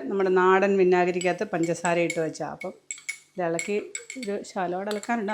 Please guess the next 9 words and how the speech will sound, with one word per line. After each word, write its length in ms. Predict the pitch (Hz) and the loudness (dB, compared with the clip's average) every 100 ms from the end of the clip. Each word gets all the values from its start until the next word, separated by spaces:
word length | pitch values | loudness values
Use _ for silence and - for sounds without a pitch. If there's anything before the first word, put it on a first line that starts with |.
| 185 | -2
അലുത്തു. 260 | 175 214 - - | -2 -6 -8 -6
ഇനിയിപ്പോൾ 240 | 196 185 185 | -4 -2 -2
ഇതുകൂടെ 200 | 180 180 165 | 0 2 0
ഒഴിച്ച് 200 | 147 175 | -2 -6
കൊടുക്കാം. 300 | 151 151 - _ _ _ _ _ _ _ _ _ _ _ _ _ _ _ _ _ _ _ _ _ _ _ _ _ _ _ _ _ _ _ - - - - - - - - - - - - - 214 | -8 -12 -16 _ _ _ _ _ _ _ _ _ _ _ _ _ _ _ _ _ _ _ _ _ _ _ _ _ _ _ _ _ _ _ -8 -6 -4 -6 -6 -12 -16 -18 -16 -14 -14 -16 -8 0
ഈ 40 | 220 | 2
മാങ്ങാച്ചാറിന് 680 | 196 202 202 214 202 202 196 | 4 2 0 2 0 2 0
ഒത്തിരി 260 | 170 190 196 - - | -2 -4 -4 -4 -4
ചാറൊന്നുമില്ല, 680 | 180 170 190 208 180 156 151 | 0 4 4 4 0 0 -2